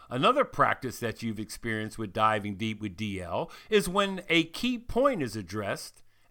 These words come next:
a question usually follows. Am I right?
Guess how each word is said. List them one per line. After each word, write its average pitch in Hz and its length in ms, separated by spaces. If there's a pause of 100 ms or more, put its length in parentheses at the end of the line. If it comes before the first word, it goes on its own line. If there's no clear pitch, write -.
a 190 140
question 185 640
usually 120 380
follows. 120 640 (220)
Am 165 200
I 139 100
right? 135 440